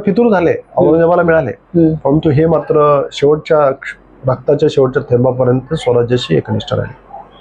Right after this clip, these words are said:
Speaker 2: संताजींचा कार्यकाळ कधीपर्यंत होता आणि मग त्यांचा शेवट कसा झाला?
Speaker 1: स्वराज्याची जी लढाई, ज्याच्यामध्ये शिवाजी महाराज होते जालन्याला,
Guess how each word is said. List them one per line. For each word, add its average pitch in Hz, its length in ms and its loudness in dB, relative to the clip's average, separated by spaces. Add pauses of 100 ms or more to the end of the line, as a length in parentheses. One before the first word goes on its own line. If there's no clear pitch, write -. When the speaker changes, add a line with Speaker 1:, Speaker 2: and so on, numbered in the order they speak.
(320)
Speaker 2:
संताजींचा 233 640 2
कार्यकाळ 208 420 2
कधीपर्यंत 190 640 2
होता 160 400 0
आणि 175 440 2 (240)
मग 170 160 2
त्यांचा 165 460 -2
शेवट 190 300 0
कसा 156 240 -2
झाला? 131 140 -4 (1600)
Speaker 1:
स्वराज्याची 190 920 2
जी 170 220 2
लढाई, 151 360 4
ज्याच्यामध्ये 151 840 4
शिवाजी 139 300 2
महाराज 131 220 2
होते 123 300 0
जालन्याला, 113 520 -2